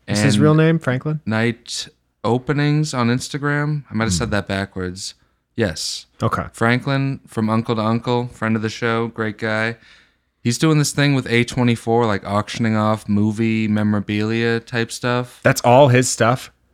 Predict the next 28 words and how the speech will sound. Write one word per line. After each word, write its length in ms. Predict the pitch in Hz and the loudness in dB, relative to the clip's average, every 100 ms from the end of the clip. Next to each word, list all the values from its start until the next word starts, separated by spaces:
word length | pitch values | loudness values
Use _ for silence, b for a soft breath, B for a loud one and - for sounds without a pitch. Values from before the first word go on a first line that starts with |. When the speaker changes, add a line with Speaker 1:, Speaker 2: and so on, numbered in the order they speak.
| _ _ - | _ _ -2
Speaker 2:
I 60 | |
don't 120 | 135 | 0
think 160 | 151 156 | 0 0
it's 140 | 139 | 0
all 320 | 123 120 117 113 | 2 4 4 2
his 540 | - - 120 110 104 | -4 -2 0 0 -4
stuff, 540 | - - 110 95 90 - | -8 0 2 2 -2 -8
but 100 | 101 | -4
he, 160 | 123 139 | 0 2
like, 180 | 135 101 | 0 0
worked 360 | 107 117 - | 2 0 0
with 140 | 107 - | -10 -6
them 360 | 92 87 87 - | -4 -4 -6 -8
to 120 | - | -8
do 220 | 101 107 | -2 0
this 220 | 98 104 92 | 2 -2 -4
book 600 | - 107 98 - - - _ - | -2 0 0 -4 -20 -20 _ -6
and 580 | 98 98 95 95 92 80 | -2 0 0 0 -2 -6
the 100 | - | -6
auction, 600 | 92 104 - - 87 87 95 | 0 0 0 -4 -6 -8 -8
which 200 | 104 - | -10 -2
goes 340 | 110 110 104 | 0 0 0
from 280 | - 101 98 | -2 0 -2
today 640 | - 117 110 113 117 117 110 | -4 -4 0 2 2 2 0
until, 340 | 104 - 110 | -2 -4 -4
like, 240 | 104 101 | -2 -4
the 100 | - | -4
eleventh 720 | 98 90 104 107 113 117 - | -4 -2 -4 -2 -4 -6 -12